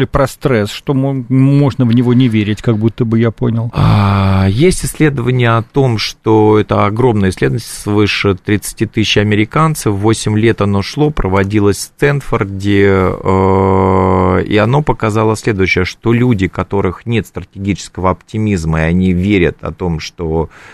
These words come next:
Speaker 2: на них оказывается давление, что им плохо, какая-то угроза, еще что-то,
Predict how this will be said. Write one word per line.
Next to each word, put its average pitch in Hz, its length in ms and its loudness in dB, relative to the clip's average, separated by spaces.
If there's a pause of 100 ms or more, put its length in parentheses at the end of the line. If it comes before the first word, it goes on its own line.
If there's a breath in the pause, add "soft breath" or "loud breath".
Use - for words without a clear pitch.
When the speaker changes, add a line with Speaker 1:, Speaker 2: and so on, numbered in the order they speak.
(160 loud breath)
Speaker 2:
на 90 100 0
них 104 220 2
оказывается 85 760 -4
давление, 104 1040 0
что - 260 -6
им 113 180 0
плохо, 101 600 0
какая-то 104 560 -4
угроза, 95 580 2
еще 98 320 0
что-то, - 520 -10